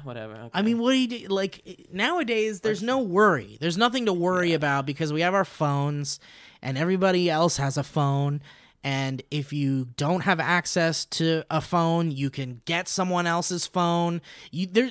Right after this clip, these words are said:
Speaker 2: you, there is every possible way in the world for you to get back on track
Speaker 1: Yeah.
Speaker 2: because of technology. But back in the day, like, you had to just trust your friend was gonna be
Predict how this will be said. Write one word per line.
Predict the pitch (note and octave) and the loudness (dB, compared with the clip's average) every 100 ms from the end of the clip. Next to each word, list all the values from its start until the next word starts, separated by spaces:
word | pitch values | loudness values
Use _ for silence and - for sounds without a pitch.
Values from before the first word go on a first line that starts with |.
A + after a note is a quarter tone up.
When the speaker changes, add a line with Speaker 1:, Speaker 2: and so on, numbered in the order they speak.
| G3+ | 0
Speaker 2:
you, | G3+ C4+ | 0 2
there | A3 B3 | 4 4
is | A3 G#3+ | 2 -2
every | A3 A#3+ D4 C#4 | -4 -4 -4 -4
possible | - A3+ A3+ A3+ G3+ F#3+ F3+ | -2 0 2 2 2 0 2
way | F3+ F3+ | 2 2
in | E3+ | 0
the | D#3+ | -2
world | E3 F3+ E3 D#3 | 2 2 2 0
for | D#3 | 0
you | E3 | 0
to | C#3+ | 2
get | D3+ C3 | -2 0
back | D3+ D3+ - | 0 0 0
on | C#3+ C#3+ | 0 -2
track | C#3 D#3 C3+ C#3+ F3 - - | 0 2 2 0 -4 -8 -12
Speaker 1:
Yeah. | F2+ A1 - | -10 -10 -4
Speaker 2:
because | C#3 D#3 D#3 | -2 2 0
of | C#3+ | 0
technology. | E3 C#3 D3+ D3+ F3 F#3 G#3 G#3+ | -2 -2 0 0 0 0 0 -2
But | D#3+ D3+ | -2 -2
back | F3+ A3 | -2 0
in | A3 | -2
the | D#3+ | 0
day, | A3 D4+ G#3 D#3 D3+ D#3 - - _ _ _ | 0 2 2 2 -2 -6 -14 -20 _ _ _
like, | - F3+ E3+ | 0 0 0
you | E3 E3 A#3+ C4+ | -4 0 4 4
had | - B3 G3+ | 2 -4 -2
to | F#3+ | -2
just | E3 F#3 - | 0 -2 -2
trust | - F#3 F#3 D#3+ - | -4 2 4 2 0
your | D#3 | -2
friend | - E3+ D#3 | 0 -2 0
was | D3 C#3 | -2 -2
gonna | D3+ C3+ | -2 -4
be | B2+ D3+ D#3 D3 | -4 -4 -2 -2